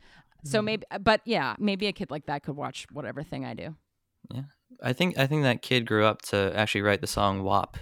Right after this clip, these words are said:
Speaker 2: by Cardi B.
Speaker 1: <laughs>
Speaker 2: So
Speaker 1: Well, I have danced and enjoyed that song many times. So
Speaker 2: Right. <laughs>
Speaker 1: thank you, Paul.
Speaker 2: <laughs> Okay, Grace, I have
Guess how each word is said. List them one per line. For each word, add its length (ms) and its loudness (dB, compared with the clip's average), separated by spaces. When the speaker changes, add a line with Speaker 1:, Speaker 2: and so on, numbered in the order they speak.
Speaker 2:
by 180 -2
Cardi 360 -2
B. 200 -4
Speaker 1:
<laughs> 400 2
Speaker 2:
So 220 2
Speaker 1:
Well, 360 10
I 120 12
have 180 8
danced 460 2
and 140 4
enjoyed 340 4
that 180 4
song 240 2
many 200 2
times. 380 2
So 80 6
Speaker 2:
Right. 340 10
<laughs> 40 -6
Speaker 1:
thank 220 4
you, 180 4
Paul. 540 8
Speaker 2:
<laughs> 280 2
Okay, 320 4
Grace, 340 4
I 100 2
have 360 4